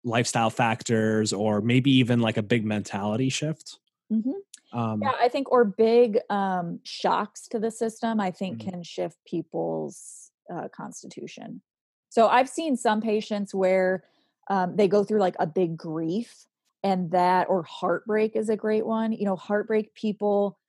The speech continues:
Speaker 2: they'll feel it in their gut, right? And then they will have, like, digestive issues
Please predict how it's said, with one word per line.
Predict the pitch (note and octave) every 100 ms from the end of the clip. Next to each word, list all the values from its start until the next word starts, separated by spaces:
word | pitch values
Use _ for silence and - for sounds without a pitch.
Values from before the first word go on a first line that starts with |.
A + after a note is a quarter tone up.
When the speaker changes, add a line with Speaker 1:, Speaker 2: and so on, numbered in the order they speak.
| _ _ _ -
Speaker 2:
they'll | G3 F#3+
feel | - A3 G3+
it | F#3+
in | F#3
their | D#3+
gut, | D#3 D#3+ D#3 - - _ _ _ _
right? | F3+ F3 F#3+
And | F#3 F#3
then | F3+
they | F3+
will | F3+ E3
have, | D#3 F#3 F#3 E3+
like, | E3 D#3+ D#3
digestive | F3 F3 D#3+ D#3 E3+ F3+ - F3 D#3+
issues | - F3 E3 - E3+ D#3+ D3+ -